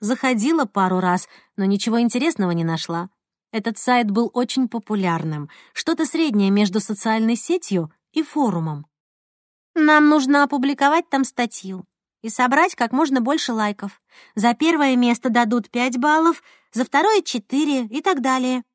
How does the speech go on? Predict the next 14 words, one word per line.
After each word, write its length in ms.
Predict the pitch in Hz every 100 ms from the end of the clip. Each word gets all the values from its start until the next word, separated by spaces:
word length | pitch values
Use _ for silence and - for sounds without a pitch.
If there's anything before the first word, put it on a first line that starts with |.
| _ -
То 80 | 269
есть 260 | 269 -
баллы 480 | 190 320 403 294 208 - _
получат 480 | - 247 349 349 339
только 280 | 349 330 330
первые 420 | - 392 381 311
пять 240 | 262 302 -
человек, 560 | 320 285 269 233 - _ _ 247
остальные 540 | - 254 254 370 392
останутся 480 | - 240 320 349 339
с 80 | -
нулями". 520 | 339 247 269 254 196 _ _ _ _ _ _ _ _ _ _
Ничего 840 | 165 185 202 - - 185 151 156
себе! 680 | 175 - 202 175 185 175 165